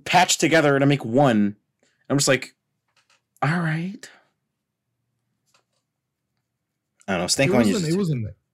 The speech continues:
Speaker 2: odd concept. It was still a good album, though.
Speaker 1: Which, be-, which was, was just a sign of the times that Outkast wasn't, like, synergizing as well as they used to anymore, is what it was.
Speaker 2: Yeah.
Speaker 1: So,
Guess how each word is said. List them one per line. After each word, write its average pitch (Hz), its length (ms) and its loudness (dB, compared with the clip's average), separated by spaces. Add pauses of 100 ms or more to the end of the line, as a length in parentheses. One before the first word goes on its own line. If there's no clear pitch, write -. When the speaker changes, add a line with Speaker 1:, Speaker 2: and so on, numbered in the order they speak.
(320)
Speaker 2:
odd 120 540 -6
concept. 98 640 -8
It - 20 -10
was 170 120 -10
still 214 120 -6
a - 20 -4
good 113 140 -4
album, 92 340 -6
though. 92 220 -6 (200)
Speaker 1:
Which, 214 160 -2
be-, 214 80 -2
which 196 320 4
was, 208 160 2
was 208 100 2
just 202 140 0
a 196 60 2
sign 185 360 2
of 185 60 2
the 170 80 0
times 165 440 2
that 135 180 -2
Outkast 143 560 2
wasn't, 135 360 -2 (520)
like, 123 240 0
synergizing 117 680 0
as 110 100 -2
well 113 100 0
as 110 80 -2
they 107 60 0
used 127 280 -2
to 95 120 -8
anymore, 87 320 -12
is 87 120 -18
what 92 100 -16
it 80 60 -14
was. 82 400 -12 (240)
Speaker 2:
Yeah. 92 440 -6 (240)
Speaker 1:
So, 71 440 -6